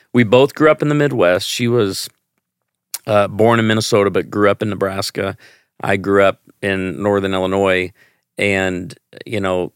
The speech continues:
I was taught that savings was money you put away for a rainy day. She grew up learning that savings was the difference between the actual price and the sale price.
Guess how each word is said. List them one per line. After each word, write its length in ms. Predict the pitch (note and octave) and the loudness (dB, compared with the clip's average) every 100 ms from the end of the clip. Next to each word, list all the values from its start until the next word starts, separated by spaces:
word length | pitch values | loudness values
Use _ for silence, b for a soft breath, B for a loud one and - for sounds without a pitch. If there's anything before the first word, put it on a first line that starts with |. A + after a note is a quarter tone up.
| - | 0
I 180 | G#2 A#2+ | 2 2
was 160 | B2 | 0
taught 300 | - A2 G2+ | 0 0 0
that 120 | F#2+ | -4
savings 560 | - A2+ G#2+ G#2+ G#2+ F#2+ | -4 2 2 2 -2 -2
was 400 | G2+ G2 F2+ - | -2 0 -2 -6
money 240 | G2+ G2+ G2+ | -4 -4 -4
you 80 | F#2+ | -2
put 160 | G#2+ | 0
away 220 | G2 F#2 | 0 0
for 160 | F2+ F2 | 0 -2
a 40 | |
rainy 240 | F2 F#2 F#2 | -2 -4 -2
day. 400 | A#2+ D3 C#3+ B2+ B B | 2 2 2 -2 B B
She 300 | - - B2+ | -10 -2 -2
grew 200 | G#2+ G#2+ | 0 0
up 80 | G2+ | 2
learning 280 | G2+ G2+ G2 | 0 -2 -2
that 120 | E2 | -6
savings 440 | - G#2 G2+ F#2+ | -2 -2 -2 -4
was 160 | G#2 F#2+ | -6 -6
the 40 | |
difference 300 | G2+ F#2 G2 | -4 -4 -6
between 160 | - G2+ | -6 -8
the 60 | F2+ | -6
actual 380 | F#2 G2 - F#2+ | -8 -8 -10 -8
price 340 | G2 F#2 - | -6 -6 -8
and 80 | F#2 | -8
the 60 | |
sale 240 | - - - | -6 -6 -6
price. 360 | - - - | -8 -8 -10